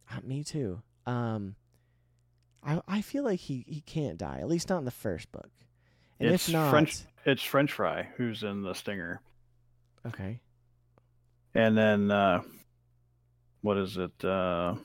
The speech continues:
Speaker 2: the Wasp
Speaker 1: Well, I'm a,
Speaker 2: is
Speaker 1: the Wasp
Speaker 2: piloted.
Speaker 1: is Cowboy, right?
Speaker 2: Absolutely. It
Speaker 1: Yeah.
Speaker 2: is, um,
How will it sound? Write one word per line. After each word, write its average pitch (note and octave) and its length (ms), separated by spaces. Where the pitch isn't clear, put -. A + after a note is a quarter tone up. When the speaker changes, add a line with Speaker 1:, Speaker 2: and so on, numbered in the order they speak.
Speaker 2:
the G#2 120
Wasp G2+ 800
Speaker 1:
Well, A2+ 140
I'm D#3 120
a, F3 100
Speaker 2:
is G2 120
Speaker 1:
the C3+ 80
Wasp D#3 240
Speaker 2:
piloted. G2+ 400
Speaker 1:
is - 60
Cowboy, A2 600
right? G#2 320
Speaker 2:
Absolutely. A2+ 540
It A#2+ 140
Speaker 1:
Yeah. A2 120
Speaker 2:
is, G2+ 180
um, G#2 680